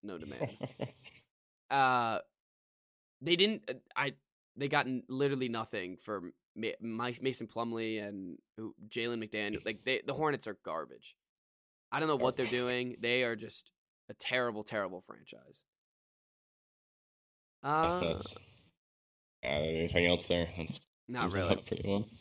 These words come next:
Speaker 1: No.
Speaker 2: Bruno.
Speaker 1: Yes. I was gonna say, Bruno to the Hawks. Wasn't he on the Hawks
Speaker 2: Their
Speaker 1: already?
Speaker 2: homecoming. Yep.
Speaker 1: Yeah. <laughs> Okay.
Speaker 2: <laughs>
Speaker 1: I thought so. Uh, and,
Speaker 2: Uh, a
Speaker 1: and your
Speaker 2: Big
Speaker 1: boy
Speaker 2: Ten
Speaker 1: Garrison
Speaker 2: trade.
Speaker 1: Matthews.
Speaker 2: Yes, I do love Garrison Matthews.
Speaker 1: Yep.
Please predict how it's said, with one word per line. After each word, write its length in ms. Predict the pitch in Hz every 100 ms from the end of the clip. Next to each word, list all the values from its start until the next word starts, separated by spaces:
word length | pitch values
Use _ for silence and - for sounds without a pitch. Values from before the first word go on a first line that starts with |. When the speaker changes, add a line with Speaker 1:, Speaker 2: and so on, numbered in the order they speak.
| - -
Speaker 1:
No. 360 | 110 71 65 - _ -
Speaker 2:
Bruno. 380 | 131 107 107 - - - - -
Speaker 1:
Yes. 460 | 135 160 170 - - _ _
I 60 | 123
was 80 | 127
gonna 140 | 143
say, 260 | - 151 127
Bruno 340 | 135 156 151
to 60 | 139
the 80 |
Hawks. 580 | 131 147 147 131 - - - _ _ _ _ _ _ _ _ _ _ _ _ _
Wasn't 220 | 147 240
he 80 | 285
on 280 | - 131 160
the 60 |
Hawks 300 | 143 151 175
Speaker 2:
Their 100 | -
Speaker 1:
already? 260 | 95 101 101
Speaker 2:
homecoming. 480 | - 98 104 120 127 - - - -
Yep. 100 | 95
Speaker 1:
Yeah. 280 | - 175 202 -
<laughs> 40 | - _ _ _ _ - - - - - -
Okay. 320 | - - - - -
Speaker 2:
<laughs> 220 | - -
Speaker 1:
I 100 | 147
thought 260 | 143 139
so. 300 | 139 113 104 107 - - - _
Uh, 320 | 151 151 147 -
and, 140 | 170
Speaker 2:
Uh, 160 | 107 104
a 100 | -
Speaker 1:
and 100 | 160
your 80 | 180
Speaker 2:
Big 40 | 143
Speaker 1:
boy 140 | 175
Speaker 2:
Ten 120 | 175 170
Speaker 1:
Garrison 180 | - -
Speaker 2:
trade. 80 | 92 82
Speaker 1:
Matthews. 360 | - 104 104 - _ _ _ _ _ _ _ _
Speaker 2:
Yes, 220 | - -
I 80 | 80
do 160 | 82 92
love 180 | 90 -
Garrison 280 | 71 73 -
Matthews. 380 | - - - 117
Speaker 1:
Yep. 200 | 113